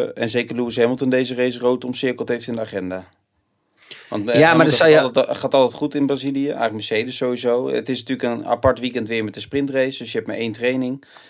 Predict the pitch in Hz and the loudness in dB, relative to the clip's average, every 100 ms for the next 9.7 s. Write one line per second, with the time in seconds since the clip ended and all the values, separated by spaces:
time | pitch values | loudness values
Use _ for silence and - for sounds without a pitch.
0 | - _ _ - 107 113 110 110 107 123 | -20 _ _ -6 0 2 2 0 -4 -4
1 | 110 117 117 101 107 104 98 107 123 131 | 0 2 2 0 -6 -6 -4 -4 -2 0
2 | 120 123 117 135 127 104 98 - 113 104 | 4 2 2 -4 -4 -4 -8 -6 -4 -2
3 | 101 104 104 101 101 98 101 104 104 104 | -6 -4 -2 -2 -4 -8 -8 -8 -10 -10
4 | 107 101 107 127 - 147 185 _ - - | -8 -4 -4 -4 -6 -6 -8 _ -20 -20
5 | - _ _ - 139 - - - - 127 | -20 _ _ 0 2 2 -2 -6 -2 -2
6 | 123 123 113 120 131 127 120 139 143 117 | 2 0 0 0 0 2 0 -2 -4 -4
7 | 101 95 92 90 104 117 123 127 131 139 | -6 -10 -8 -8 -4 -4 0 2 4 6
8 | 143 139 147 170 135 135 104 - 151 151 | 6 6 8 8 8 6 4 4 4 6
9 | 147 151 135 127 120 120 | 4 2 0 0 2 2